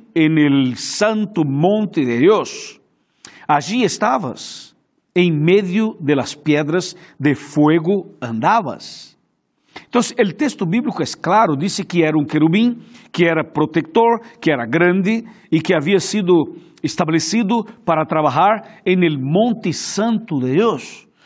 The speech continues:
O sea, la función de Lucifer era una función de alto nivel, es-, e-, era algo noble, porque él trabajaba en el monte santo de Dios.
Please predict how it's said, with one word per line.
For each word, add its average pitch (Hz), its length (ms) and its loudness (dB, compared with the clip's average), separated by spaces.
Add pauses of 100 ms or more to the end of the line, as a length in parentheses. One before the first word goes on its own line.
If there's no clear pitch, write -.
(140)
O 226 120 2
sea, 226 220 0 (220)
la 170 160 2
función 185 520 -2
de 185 80 2
Lucifer 165 560 -2 (200)
era 196 160 0
una 190 140 0
función 185 420 -2
de 165 140 2
alto 226 560 2
nivel, 143 400 0 (180)
es-, 135 160 -2
e-, 156 380 0
era 160 220 2
algo 190 240 0
noble, 170 720 0 (420)
porque 180 640 0
él 254 460 2
trabajaba 180 720 2
en 170 220 0
el 139 160 2
monte 185 640 0
santo 185 680 -4
de 117 120 -4
Dios. 185 380 2